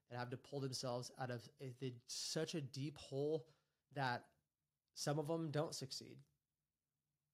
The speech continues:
because it, they waited so long. A, a lot of them do. It just takes time and it's grueling. And the ones that do transform, they're, like, not even the same person. It's amazing. And it literally is why I do what I do and my coaches do what they do.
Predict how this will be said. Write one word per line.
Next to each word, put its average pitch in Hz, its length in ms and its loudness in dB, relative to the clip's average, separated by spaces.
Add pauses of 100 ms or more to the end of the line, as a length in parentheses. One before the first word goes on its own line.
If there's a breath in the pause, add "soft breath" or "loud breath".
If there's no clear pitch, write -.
(680)
because 139 280 0
it, 131 100 -2 (120)
they 139 160 4
waited 139 380 2
so 147 200 2
long. 151 300 4 (1160)
A, - 20 -2 (560)
a 139 40 0
lot 147 240 6
of 165 80 4
them 147 180 2
do. 135 400 2
It 143 80 0
just 143 260 -2
takes 151 260 2
time 139 300 0
and 123 100 -2
it's 120 120 -4
grueling. 127 720 2 (500)
And 151 80 0
the 147 60 6
ones 220 280 8
that 170 180 10
do 156 340 4
transform, 151 760 0
they're, 160 140 4
like, 156 200 6
not 156 140 6
even 127 120 2
the 117 80 -6
same 117 240 -2
person. 135 400 0
It's 117 120 -6
amazing. 135 460 0 (540)
And 135 240 2
it 123 260 -2
literally 147 460 6
is 135 160 2
why 127 260 4
I 120 60 0
do 127 220 2
what 123 100 0
I 113 100 -2
do 127 220 2
and 117 80 -2
my 113 120 -4
coaches 127 380 -4
do 127 200 -2
what 120 160 -4
they 147 160 0
do. 113 100 -6